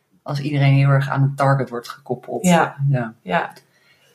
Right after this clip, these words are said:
Speaker 1: Daar ben ik zelf niet zo voorstander
Speaker 2: Nee.
Speaker 1: van. Ja.
Speaker 2: Maar het is wel, ik vind het wel interessant wat je zegt over, over, eh, als, als ik kom en, en, en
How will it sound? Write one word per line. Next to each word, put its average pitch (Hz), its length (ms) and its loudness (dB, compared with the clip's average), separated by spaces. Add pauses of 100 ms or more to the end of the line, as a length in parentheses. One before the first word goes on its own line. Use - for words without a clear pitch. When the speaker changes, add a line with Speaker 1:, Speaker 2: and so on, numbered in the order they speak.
(140)
Speaker 1:
Daar 139 140 -2
ben 131 140 0
ik 127 120 -8
zelf 123 240 -2
niet 120 140 -6
zo 120 120 -10
voorstander 175 580 -2
Speaker 2:
Nee. 175 100 2
Speaker 1:
van. - 260 -6 (280)
Ja. 120 260 -10
Speaker 2:
Maar - 140 0
het 220 100 0
is 247 120 -6
wel, 254 180 4
ik 254 100 -2
vind - 20 -12
het 247 120 -2
wel 233 80 2
interessant 226 360 -2
wat 214 100 -4
je - 60 -10
zegt 208 220 -2
over, 196 380 0
over, 185 380 -2
eh, 185 140 2
als, 190 260 0 (120)
als 185 160 -4
ik - 240 -2
kom 226 380 2
en, 190 280 -4
en, 180 240 -4
en 185 160 -4